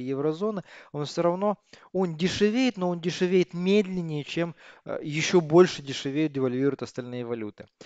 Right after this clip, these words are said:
Безусловно, да, у Ф Р С есть рычаги, э, есть возможности и желания для того, чтобы переломить эту, э, это все, но пока посмотрим на это, эм, получится или нет, потому что, скажем так,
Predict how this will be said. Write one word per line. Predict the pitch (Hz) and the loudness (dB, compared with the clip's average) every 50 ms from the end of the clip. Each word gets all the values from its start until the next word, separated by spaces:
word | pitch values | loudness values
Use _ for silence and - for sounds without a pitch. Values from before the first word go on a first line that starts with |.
| - - - - - | -20 -20 -20 -8 -2
Безусловно, | 147 156 165 185 180 - 226 240 247 240 214 196 175 | 0 2 2 2 2 4 4 4 4 4 4 0 0
да, | 156 147 151 139 123 117 | 4 6 6 6 6 4
у | - 143 | 2 -4
Ф | 135 - - | -8 -2 0
Р | 165 170 165 | 2 4 6
С | 165 143 127 - - | 6 4 4 2 -4
есть | 147 147 135 - - | -6 -6 -6 -6 -6
рычаги, | 151 151 151 147 - - 156 156 156 170 202 226 240 233 _ _ _ - - - - - - _ - | -6 -6 -6 -6 -4 -4 -4 -4 -6 -6 -6 -6 -6 -6 _ _ _ -20 -20 -20 -20 -20 -20 _ -6
э, | 151 147 143 143 | -2 2 2 2
есть | 147 151 160 190 196 165 - 151 | 0 0 2 4 4 4 4 2
возможности | 151 160 143 147 156 156 151 147 139 135 127 - - - 147 | -2 -2 -2 -2 -2 0 2 2 2 0 -4 -12 -8 -6 -4
и | 147 | -4
желания | 139 139 165 175 185 185 196 208 214 240 247 | -2 -2 -4 -2 -2 -2 -2 -2 -4 -6 -6
для | 220 208 196 | -4 -4 -4
того, | - - 190 180 | -2 -2 -4 -4
чтобы | - - 190 175 _ - | -4 -6 -10 -10 _ -2
переломить | 185 185 180 180 185 185 175 175 175 156 165 | 0 2 2 2 2 0 0 -2 -6 -8 -8
эту, | 160 - - 156 | -8 -8 -8 -8
э, | 151 147 151 - 151 147 143 143 - 156 | -6 -6 -6 -4 -4 -4 -4 -4 -4 -6
это | 151 - 156 147 | -6 -4 -6 -6
все, | 139 - - - 151 147 - - - - - _ _ - | -6 -8 -8 -6 -6 -6 -6 -8 -18 -20 -20 _ _ -14
но | 160 165 175 196 214 233 240 | -10 -4 -2 0 0 0 0
пока | - - 165 160 - 185 185 | -2 -2 -4 -2 2 2 2
посмотрим | - - 165 - - 156 160 - - 147 135 135 | 2 0 -4 -6 -8 -12 -12 -10 -10 -10 -8 -6
на | 139 139 143 143 135 131 | -4 -2 -2 -2 -2 -2
это, | 151 143 - - 143 | -4 -6 -6 -4 -4
эм, | 135 131 131 127 127 123 120 120 120 113 110 110 - _ _ _ _ _ _ _ _ _ _ _ _ _ _ _ - - _ _ - | -2 -2 0 0 0 -2 -2 -4 -8 -14 -16 -18 -20 _ _ _ _ _ _ _ _ _ _ _ _ _ _ _ -16 -16 _ _ -4
получится | - 131 139 147 147 - - 139 - 147 | 0 0 2 2 0 -2 -4 -10 -6 -6
или | - - 143 139 147 151 | -4 -4 -4 -4 -4 -4
нет, | 151 135 120 107 - | -4 -4 -8 -8 -8
потому | 127 117 - 139 151 156 147 | -10 -10 -10 -10 -8 -10 -10
что, | - - | -10 -12
скажем | - - - 160 147 151 151 - | -12 -10 -8 -8 -8 -8 -10 -8
так, | - 143 143 | -6 -6 -6